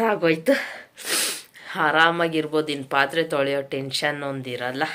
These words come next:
ಆಮೇಲೆ ಸಾಂಬಾರು ಒಂದು ಮಾಡಬೇಕು. ನೆನ್ನೆ ಪಾಲಕ್ ಸೊಪ್ಪು, ಮೆಂತ್ಯ ಸೊಪ್ಪು ತಂದು ಸಾಂಬಾರು ಮಾಡಿದ್ದೆ. ಆಮೇಲೆ ಇವತ್ತು ಎಲೆಕೋಸು ತಂದಿದ್ದೀನಿ,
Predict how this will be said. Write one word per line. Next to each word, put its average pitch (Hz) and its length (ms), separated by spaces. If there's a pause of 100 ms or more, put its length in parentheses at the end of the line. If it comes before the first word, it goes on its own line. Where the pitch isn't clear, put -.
(960)
ಆಮೇಲೆ 156 400
ಸಾಂಬಾರು 170 560
ಒಂದು 147 180
ಮಾಡಬೇಕು. 143 560
ನೆನ್ನೆ 156 440
ಪಾಲಕ್ 160 420
ಸೊಪ್ಪು, 165 400
ಮೆಂತ್ಯ 147 360
ಸೊಪ್ಪು 156 300
ತಂದು 147 220
ಸಾಂಬಾರು 139 460
ಮಾಡಿದ್ದೆ. 123 720 (480)
ಆಮೇಲೆ 147 420
ಇವತ್ತು 165 800
ಎಲೆಕೋಸು 165 720
ತಂದಿದ್ದೀನಿ, 147 640